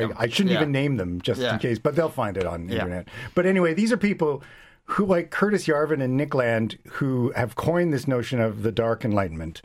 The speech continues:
Speaker 2: Okay.
Speaker 1: Which
Speaker 2: Who are
Speaker 1: is
Speaker 2: Curtis? I've never heard of these people.
Speaker 1: Indeed, and well, long may that continue. Um,
Speaker 2: Um.
Speaker 1: <laughs> yeah. So Curtis Yarvin is, um, a programmer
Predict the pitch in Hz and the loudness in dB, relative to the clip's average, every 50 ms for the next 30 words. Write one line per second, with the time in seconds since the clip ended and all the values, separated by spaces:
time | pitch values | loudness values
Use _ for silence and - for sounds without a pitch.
0 | - - - 123 - - 104 92 - 143 156 160 151 - - 196 233 214 196 190 | -14 -8 -8 -8 -4 -4 -4 -2 0 0 0 0 0 0 2 4 6 8 10 10
1 | 208 214 208 - 202 185 156 120 - 135 104 - - - 117 127 127 139 110 104 | 10 10 8 6 4 4 4 4 2 -4 -4 -6 -6 -4 -4 -4 -4 -4 -4 0
2 | 107 139 165 - 95 90 87 - 208 190 175 - - 151 143 139 151 175 190 175 | 0 0 0 0 -4 -8 -6 -2 -2 -2 -2 0 -2 0 0 2 0 0 2 0
3 | 135 139 127 127 127 120 120 113 120 135 147 143 131 139 156 170 160 143 131 - | 0 0 0 0 2 2 2 2 2 2 2 2 2 0 0 0 0 0 0 0
4 | 131 - - 113 - - 120 98 92 85 80 92 - 110 117 110 110 110 110 117 | 0 0 -4 -4 -2 -2 -2 -2 -2 -4 -6 -6 -4 -2 0 2 2 2 2 2
5 | 131 156 185 180 135 - - - - 185 - - 143 - - 180 123 117 - 214 | 0 0 0 4 4 2 2 2 2 2 2 2 2 0 2 2 2 2 2 2
6 | 202 202 196 170 - - - - 240 277 269 262 214 - - - 180 170 170 180 | 2 2 0 -2 -6 -6 0 0 0 2 2 -2 -2 -2 -4 0 0 2 2 2
7 | 160 156 147 135 127 131 - - 151 147 143 143 131 127 117 110 - - - - | 2 0 0 0 -2 -6 -4 -4 0 0 0 0 0 -2 -4 -8 -10 -12 -12 -14
8 | _ - - 139 131 123 127 147 113 - - - 156 151 143 135 147 143 139 143 | _ -2 -2 0 0 0 -2 -4 -4 -6 -2 0 0 0 2 0 0 0 2 2
9 | 143 143 143 143 143 | 2 0 0 -2 -6